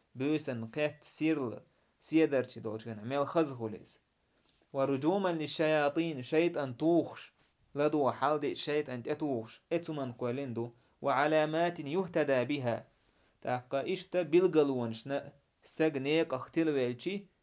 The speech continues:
اتسيدرش ساني شينا تع آغولوتي أرول. شاتيل ويلش مثلاً نيسني كربش. مثلاً هو هورد كيمان چوغين ويج كينا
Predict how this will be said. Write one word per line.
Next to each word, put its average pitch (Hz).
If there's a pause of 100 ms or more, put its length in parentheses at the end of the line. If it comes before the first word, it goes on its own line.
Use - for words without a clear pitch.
(120)
اتسيدرش 139
ساني 151 (280)
شينا 131
تع 127
آغولوتي 143 (160)
أرول. 127
شاتيل 123
ويلش 123
مثلاً 127
نيسني 135
كربش. 117 (1500)
مثلاً 123
هو 123
هورد 127
كيمان 123
چوغين 120
ويج 123
كينا 120